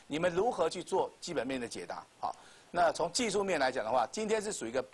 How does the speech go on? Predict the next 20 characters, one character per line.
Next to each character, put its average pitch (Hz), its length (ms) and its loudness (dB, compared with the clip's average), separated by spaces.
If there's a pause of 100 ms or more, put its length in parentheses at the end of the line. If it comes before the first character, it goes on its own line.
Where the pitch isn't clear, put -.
爆 180 280 8
量 156 220 4
下 151 220 4
跌， 110 240 -4 (280)
外 170 200 4
资 143 240 -6
一 127 80 -4
定 139 160 -4
是 131 120 -6
大 113 200 4
卖， 110 160 -2 (1300)
外 165 300 6
资 143 240 -8
是 - 220 -4
一 110 100 -10
定 135 120 -4
是 123 120 -6
大 107 240 0
卖 95 180 -4
哈。 98 180 0